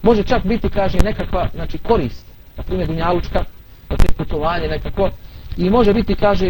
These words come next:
ili čak, e, vjerska, znači, kao, na primjer, odlazak na hadž, ili nešto, znači, kao što smo već spomenuli u hadisu, znači, koji, gdje se, znači, spominje učenje Kur'ana, pa da je poučen nečemu od Kur'ana, i to može biti, znači, mehr.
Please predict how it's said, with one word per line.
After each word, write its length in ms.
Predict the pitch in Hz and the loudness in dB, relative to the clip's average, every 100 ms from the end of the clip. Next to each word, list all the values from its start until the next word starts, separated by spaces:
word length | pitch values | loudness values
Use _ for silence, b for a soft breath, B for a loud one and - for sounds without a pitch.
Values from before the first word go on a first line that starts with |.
| - | -2
ili 200 | 190 180 | -2 -2
čak, 180 | - - - | -2 -4 -6
e, 40 | - - - 160 - - 62 62 58 60 58 - | -10 -12 -10 -10 -8 -10 -10 -10 -10 -10 -10 0
vjerska, 440 | 226 208 - 120 | 2 2 0 -2
znači, 260 | 127 120 - | -2 -4 -2
kao, 160 | 196 | -2
na 80 | 170 | -2
primjer, 320 | 170 185 156 | -2 -2 0
odlazak 360 | 165 160 151 143 | 0 0 -2 -4
na 100 | 151 | -4
hadž, 220 | - - - - - - - - - - - - - - - - | -4 -4 -6 -10 -12 -20 -20 -20 -20 -20 -20 -20 -20 -20 -20 -6
ili 180 | 160 165 | -2 0
nešto, 220 | 180 202 | 0 -2
znači, 300 | 175 165 175 | -2 -2 -4
kao 220 | 156 - 151 | -2 -2 0
što 60 | |
smo 100 | - | 0
već 100 | 185 | -2
spomenuli 400 | - 165 175 160 | -2 0 2 0
u 40 | 147 | 0
hadisu, 340 | 143 185 147 - - | 0 0 -2 0 2
znači, 200 | - - | 2 2
koji, 180 | - 127 127 | 0 0 -6
gdje 120 | 143 | -10
se, 160 | 127 | -8
znači, 240 | 127 117 - | -8 -8 -8
spominje 280 | - 151 143 | -6 -6 -6
učenje 280 | 147 147 127 | -6 -4 -2
Kur'ana, 440 | 127 - 151 165 - B B | -2 -2 -2 -2 -4 B B
pa 100 | - | -2
da 60 | 147 | 0
je 60 | |
poučen 340 | 143 190 160 170 | 2 2 2 -2
nečemu 240 | 165 156 | -4 -4
od 60 | - | -4
Kur'ana, 380 | 160 160 165 156 | -4 -2 -2 -4
i 120 | - | -4
to 140 | - 147 | -4 -2
može 180 | 147 139 | -2 -2
biti, 220 | 143 - | -2 -4
znači, 300 | 131 131 135 - B B B - - - - | -8 -6 -6 -8 B B B -18 -16 -14 -6
mehr. 280 | 117 147 | -2 -2